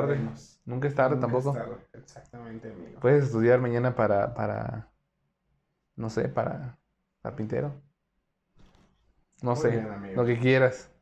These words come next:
Speaker 2: Está bien. Prosigamos.
Speaker 1: Para
Speaker 2: Este,
Speaker 1: TikToker.
Speaker 2: el cuatro.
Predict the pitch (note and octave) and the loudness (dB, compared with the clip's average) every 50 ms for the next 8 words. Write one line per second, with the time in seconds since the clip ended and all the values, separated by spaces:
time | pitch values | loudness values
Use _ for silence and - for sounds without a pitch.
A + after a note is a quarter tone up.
0 | _ _ _ _ _ _ _ _ - A#2 A#2 - - - C#3+ C#3 C#3 B2+ A#2+ A2 | _ _ _ _ _ _ _ _ -16 -16 -16 -14 -10 -6 -4 -4 -2 -2 -4 -4
1 | G2+ G2+ G#2 - - _ _ _ _ _ _ _ _ _ _ _ - - C#3+ C#3+ | -6 -8 -14 -18 -20 _ _ _ _ _ _ _ _ _ _ _ -4 0 0 0
2 | C#3 D#3 D3+ D3+ E3 D#3+ D#3 C#3+ B2+ A#2+ - - - - - _ _ _ _ _ | 0 0 2 2 2 2 2 2 -2 -4 -4 -8 -14 -20 -20 _ _ _ _ _
3 | _ _ _ - C3+ G#2+ A2 A2 G#2+ - C3+ B2+ C#3+ C#3 C#3 C3+ C#3 C3 A2+ B2 | _ _ _ -6 -2 0 2 2 2 2 0 0 2 4 2 2 2 0 -4 -4
4 | - - D#3+ D#3+ D3+ D3+ D3+ - F3+ F3 F3 F3 F3 G3 G3 - | -6 -6 -4 -2 -2 -2 -2 0 4 4 4 4 4 2 0 0